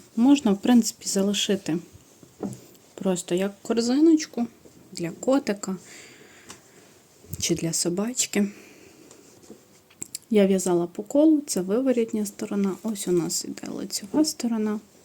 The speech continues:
Далі, коли я набрала необхідну, необхідний мені діаметр, У мене тут останній рядок, двадцять стовпчиків без накиду і прибавка. І так по колу.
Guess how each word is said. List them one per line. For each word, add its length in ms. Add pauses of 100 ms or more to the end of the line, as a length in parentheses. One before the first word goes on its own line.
(1160)
Далі, 320
коли 320
я 140
набрала 460
необхідну, 880 (1080)
необхідний 560
мені 240
діаметр, 680 (480)
У 80
мене 480 (100)
тут 320
останній 540
рядок, 580
двадцять 580
стовпчиків 640
без 160
накиду 640
і 140
прибавка. 580
І 60
так 220
по 180
колу. 380